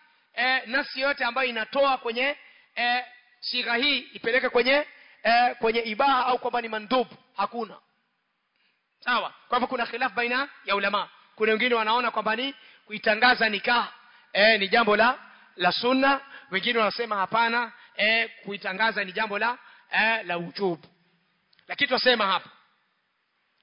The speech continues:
kwa kauli zao hizi mbili, eh, kunadhihirika kwamba, eh, kuitangaza, eh, nikah, ndoa ijulikane,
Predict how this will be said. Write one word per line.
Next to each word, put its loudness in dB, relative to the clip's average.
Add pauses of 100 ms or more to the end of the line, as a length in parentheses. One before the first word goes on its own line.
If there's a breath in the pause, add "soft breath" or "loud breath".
(240)
kwa -6
kauli -6
zao 6
hizi 0
mbili, -2 (960)
eh, 8
kunadhihirika 2
kwamba, 0 (760 soft breath)
eh, 4
kuitangaza, 2 (560)
eh, 2 (480)
nikah, 6 (440)
ndoa 8 (500)
ijulikane, 2